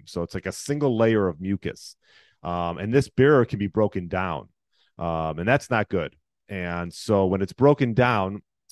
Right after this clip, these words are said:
um, yeah, this could cause leaky gut. And leaky gut, without getting too,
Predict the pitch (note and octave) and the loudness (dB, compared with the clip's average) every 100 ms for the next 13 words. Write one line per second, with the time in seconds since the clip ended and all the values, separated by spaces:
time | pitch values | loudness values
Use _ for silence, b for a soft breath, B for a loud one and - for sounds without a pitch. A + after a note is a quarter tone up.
0 | - F#2+ F2 E2+ E2+ E2 E2 E2 E2 - | -12 -8 -6 -4 -2 -4 -6 -12 -14 -16
1 | _ - F#2 E2+ - _ _ _ - A2 | _ -6 -2 -2 -6 _ _ _ -2 -2
2 | - B2 - G#2+ G2+ F2+ G#2 F#2 E2 F#2 | 2 -2 2 2 2 0 -2 -2 0 0
3 | D#2+ _ _ _ _ _ _ - F2+ E2+ | 0 _ _ _ _ _ _ -6 -4 -4
4 | F2+ B2+ - D3 A2+ B2+ B2 A2 A2+ A#2 | 0 0 0 -2 6 6 6 4 4 4
5 | A2+ A2 G#2 - C3 A#2 | 2 0 -4 2 2 2